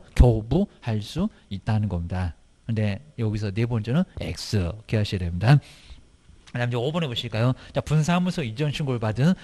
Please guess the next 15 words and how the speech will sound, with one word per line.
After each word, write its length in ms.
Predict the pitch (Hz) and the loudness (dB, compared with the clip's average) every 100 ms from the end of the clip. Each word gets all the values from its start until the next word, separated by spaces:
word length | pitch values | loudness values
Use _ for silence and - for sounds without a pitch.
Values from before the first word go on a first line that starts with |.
| - | -4
등록관청은 720 | - 135 131 120 110 113 104 101 | 2 2 2 0 2 2 2 2
그럼 140 | 120 | -2
주된 260 | - 135 147 | -2 0 2
사무소가 380 | 127 104 101 | 2 -2 -4
받았거니 580 | 98 101 120 117 107 165 - - 117 | -4 0 0 2 4 4 2 -2 2
여기 220 | 117 139 | 4 2
몰라 260 | 123 107 | 2 0
저기도 400 | 98 - 120 120 | -2 -2 -2 -2
몰라 380 | 104 98 95 156 - - | 0 0 2 0 -2 -6
지체 320 | - 127 - | -6 0 2
없이 300 | 110 - 110 | 4 4 0
맞습니다. 600 | - 110 - 110 92 95 92 - - | 0 0 2 2 2 0 -2 -8 0
그리고 240 | 127 120 - - | 4 4 4 0
이전, 280 | 135 139 107 | 4 6 6
자, 200 | 127 | 4